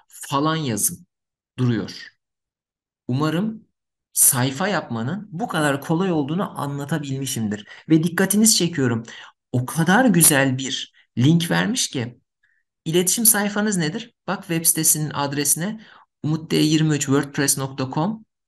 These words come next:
slash iletişim. İletişim sayfasına girdiğin anda otomatikman iletişim sayfası gelecek.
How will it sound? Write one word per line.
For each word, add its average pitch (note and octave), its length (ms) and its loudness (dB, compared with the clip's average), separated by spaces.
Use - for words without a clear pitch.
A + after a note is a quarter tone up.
slash - 760 2
iletişim. C3+ 640 -2
İletişim E3 520 0
sayfasına D3+ 640 -2
girdiğin D3 500 0
anda D#3+ 560 -2
otomatikman F3+ 580 -4
iletişim F#3 360 -2
sayfası A2+ 480 -4
gelecek. G2+ 440 -8